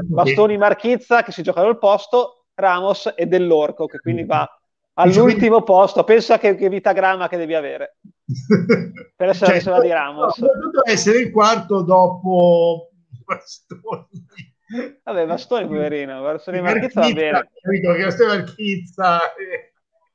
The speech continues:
Speaker 2: era, uh!
Speaker 1: Va bene, dai, dai, dai.
Speaker 2: No.
Speaker 1: Buona iniziativa di Deiola, Ricci alto.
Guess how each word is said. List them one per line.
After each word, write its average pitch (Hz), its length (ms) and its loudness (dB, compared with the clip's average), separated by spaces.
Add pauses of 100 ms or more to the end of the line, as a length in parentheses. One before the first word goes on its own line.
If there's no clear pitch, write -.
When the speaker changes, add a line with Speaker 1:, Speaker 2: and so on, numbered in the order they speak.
(1400)
Speaker 2:
era, 175 460 -8 (380)
uh! 269 640 2 (520)
Speaker 1:
Va 160 160 -6
bene, 165 460 -4
dai, 202 280 4
dai, 175 280 0
dai. 160 320 -6 (3500)
Speaker 2:
No. 190 140 0
Speaker 1:
Buona - 160 6
iniziativa 202 560 4
di 233 120 0
Deiola, 277 640 4
Ricci 226 540 -4
alto. 139 460 -6